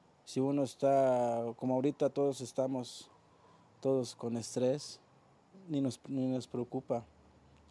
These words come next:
Hay veces que hasta nos, nos olvidamos de la misma familia. A lo mejor estoy mal, pero yo así ya lo he vivido. Luego hasta me olvido de la familia. O sea, no puedo estar en armonía conmigo mismo. Siento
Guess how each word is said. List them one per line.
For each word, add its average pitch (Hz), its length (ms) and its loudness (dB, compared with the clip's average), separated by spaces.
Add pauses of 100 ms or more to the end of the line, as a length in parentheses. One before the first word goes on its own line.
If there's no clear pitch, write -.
Hay 135 140 8
veces 139 320 2
que 135 140 2
hasta 123 220 -2
nos, 123 140 -2
nos 120 140 -2
olvidamos 127 480 0
de 127 80 -2
la 123 140 -4
misma 131 280 -6
familia. 123 540 -6 (1080)
A 123 40 -4
lo 120 100 0
mejor 123 240 0
estoy 131 240 -2
mal, 131 340 -4
pero 117 480 -2 (140)
yo 135 140 4
así 135 180 2
ya 131 140 6
lo 131 100 4
he 123 80 2
vivido. 127 460 -2 (500)
Luego 131 180 4
hasta 123 220 0
me 117 320 -6
olvido 127 360 -2
de 127 100 -2
la 120 100 -2
familia. 123 560 -8 (600)
O - 20 -20
sea, 135 100 -4
no 139 120 0
puedo 143 180 2
estar 143 200 0
en 139 100 -2
armonía 127 580 0
conmigo 131 400 0
mismo. 131 520 -4 (960)
Siento 127 440 -4